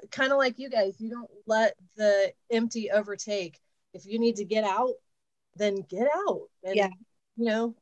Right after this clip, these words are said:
Speaker 2: Yeah.
Speaker 1: do something else. Change, change it up so that you
Speaker 2: Yeah.
Speaker 1: can figure out a way to, to find the joy that you're
Speaker 2: Yeah.
Speaker 1: searching for.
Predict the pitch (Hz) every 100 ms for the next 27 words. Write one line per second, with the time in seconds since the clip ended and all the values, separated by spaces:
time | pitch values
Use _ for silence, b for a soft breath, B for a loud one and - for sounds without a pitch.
0 | _ _ _ 214 202 233 277 - 262 254
1 | 254 220 175 - 240 254 269 233 - _
2 | - - 269 370 359 311 277 294 247 -
3 | - 226 220 220 214 233 214 - 247 226
4 | 233 226 214 202 196 185 180 175 180 _
5 | _ _ - 208 208 208 202 208 196 196
6 | - _ _ _ _ _ _ 202 196 202
7 | 202 214 175 170 180 170 165 - - 190
8 | 185 190 147 - - -